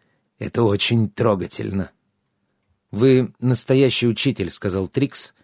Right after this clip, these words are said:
тронутый добротой Щавеля. "Вам надо преподавать в Академии чародейства". "Нет, нет, нет", — возмутился Щавель. "Я против этих новомодных штучек. Массовое обучение.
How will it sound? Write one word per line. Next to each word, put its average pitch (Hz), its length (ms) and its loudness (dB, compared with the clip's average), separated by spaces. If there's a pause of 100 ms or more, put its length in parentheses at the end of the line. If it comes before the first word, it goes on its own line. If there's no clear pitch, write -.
(380)
тронутый 160 440 4
добротой 117 460 2
Щавеля. 78 520 -4 (640)
"Вам 160 240 2
надо 175 220 2
преподавать 175 520 4
в 147 60 -2
Академии 156 460 2
чародейства". 143 680 0 (340)
"Нет, 123 360 2
нет, 104 240 -6
нет", — - 260 -10 (300)
возмутился 101 580 -4
Щавель. 107 480 -8 (480)
"Я 175 200 -2
против 175 400 2
этих 117 400 -4 (240)
новомодных 123 600 2
штучек. - 640 -8 (420)
Массовое 117 640 0
обучение. 110 720 -6